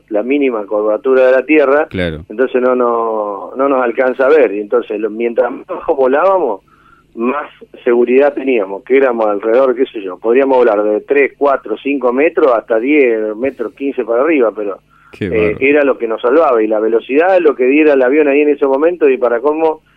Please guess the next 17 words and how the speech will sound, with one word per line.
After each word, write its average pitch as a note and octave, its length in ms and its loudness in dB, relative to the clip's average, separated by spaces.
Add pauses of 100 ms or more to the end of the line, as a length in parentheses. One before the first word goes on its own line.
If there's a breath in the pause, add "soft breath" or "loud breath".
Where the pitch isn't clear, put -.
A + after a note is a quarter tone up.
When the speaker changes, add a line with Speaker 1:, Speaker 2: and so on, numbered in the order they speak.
(180)
Speaker 1:
en A#2+ 160 -8
el A2+ 140 -6
sur D#3 400 0 (160)
tiene B2+ 300 -2
mucho C3+ 420 0
más C3 120 -8
rendimiento A2+ 920 -4
por G#2+ 180 -6
el G2+ 140 -10
frío D3 580 2
y B2 140 0
por A2+ 160 -4
la A2 100 0
baja B2+ 240 -2
altura, A#2+ 400 0
así A2 180 -6
que, A2 200 -8